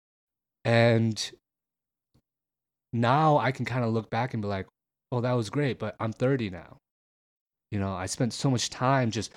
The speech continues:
focused on, "You can't fail," you know? "You can't fail." Yeah, if you fail, you know, it's not just you. You're, you're letting down a lot of people. You're breaking your parents' heart. You,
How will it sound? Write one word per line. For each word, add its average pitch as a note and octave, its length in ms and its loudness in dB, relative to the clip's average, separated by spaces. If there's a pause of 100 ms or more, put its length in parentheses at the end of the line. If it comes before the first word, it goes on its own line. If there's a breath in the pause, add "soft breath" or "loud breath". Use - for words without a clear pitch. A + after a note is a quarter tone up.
(200 loud breath)
focused - 440 -2
on, G2 340 -2 (380)
"You G#2 100 -4
can't G#2 280 0
fail," A#2+ 460 -2 (920)
you G2+ 120 -2
know? F#2+ 300 -4 (440)
"You A#2+ 140 2
can't C3+ 280 2
fail." C3+ 320 2
Yeah, G#2+ 140 0
if A2+ 340 -2
you D#3 140 4
fail, C3+ 640 0 (480)
you B2+ 120 0
know, A2 160 2
it's A2+ 180 -4
not D#3+ 160 4
just G#2 220 -4
you. D3 180 4
You're, C3+ 360 4
you're D#3+ 260 2
letting C3+ 380 2
down G#2+ 200 0
a F#2+ 80 -4
lot G#2+ 180 -6
of - 60 -20
people. C3+ 140 -6
You're G#2 120 -6
breaking A2+ 300 -4
your F2+ 80 -6
parents' F2 320 -12
heart. D3 440 -2
You, G2 120 -8